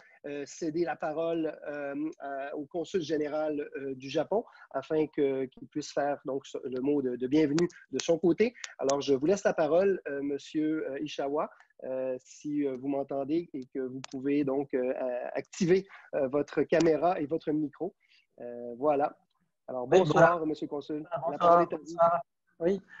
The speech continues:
Speaker 2: Ah, merci, je suis Izawa, euh, consul général du Japon. Et madame Fusaro et docteur Aruda, euh, chef directeur du Centre d'études et observateurs, euh, professeur Yoshida et monsieur Boujon, et chers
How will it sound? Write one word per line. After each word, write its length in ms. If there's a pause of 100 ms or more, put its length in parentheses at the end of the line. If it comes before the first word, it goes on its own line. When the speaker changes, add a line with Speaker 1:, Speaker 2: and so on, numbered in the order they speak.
(260)
Speaker 2:
Ah, 120
merci, 480
je 80
suis 220
Izawa, 500
euh, 100
consul 360
général 340
du 100
Japon. 540 (400)
Et 100
madame 340
Fusaro 640 (180)
et 140
docteur 300
Aruda, 560
euh, 140
chef 280
directeur 400
du 100
Centre 360
d'études 400
et 80
observateurs, 840 (640)
euh, 220
professeur 460
Yoshida 680
et 60
monsieur 280
Boujon, 680
et 120
chers 320